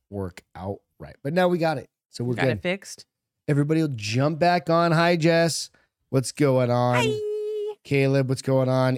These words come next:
Speaker 1: Ian, what's happening? Sorry, it took a
Speaker 2: What's up, my
Speaker 1: second there. We were a
Speaker 2: friends?
Speaker 1: little blackface there for a minute.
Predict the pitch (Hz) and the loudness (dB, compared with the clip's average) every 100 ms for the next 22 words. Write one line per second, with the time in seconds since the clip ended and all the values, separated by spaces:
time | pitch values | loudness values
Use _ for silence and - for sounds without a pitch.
0 | - 131 131 127 123 - 131 127 120 131 | -2 0 0 0 -2 -2 0 0 0 -2
1 | 123 107 139 131 196 240 - 143 131 127 | -4 -2 -2 0 0 -2 -4 -4 -2 0
2 | 131 131 120 131 123 127 151 185 131 147 | 2 2 2 0 0 0 -2 -2 -2 0
3 | 190 233 196 156 - 139 120 123 113 120 | 0 -2 -4 -4 -4 -4 -4 -4 -2 -2
4 | 143 | -4